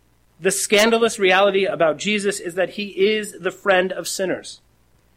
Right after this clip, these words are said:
How else could he be your friend? How else could he be my friend? How else could he be any man's friend?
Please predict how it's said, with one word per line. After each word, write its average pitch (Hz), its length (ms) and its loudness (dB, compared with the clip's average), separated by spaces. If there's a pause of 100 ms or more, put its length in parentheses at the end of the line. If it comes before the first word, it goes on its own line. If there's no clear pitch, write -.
(200)
How 208 220 4
else 220 300 2
could 214 160 -2
he 214 140 -4
be 196 100 -2
your 190 240 2
friend? - 360 -10 (480)
How 185 180 2
else 208 320 2
could 190 160 -2
he 202 140 -6
be 185 120 -4
my 180 220 2
friend? 123 300 -6
How 220 220 2
else 196 300 2
could 190 160 -2
he 208 140 -10
be 180 180 -10
any 220 160 -4
man's 120 300 -6
friend? - 240 -14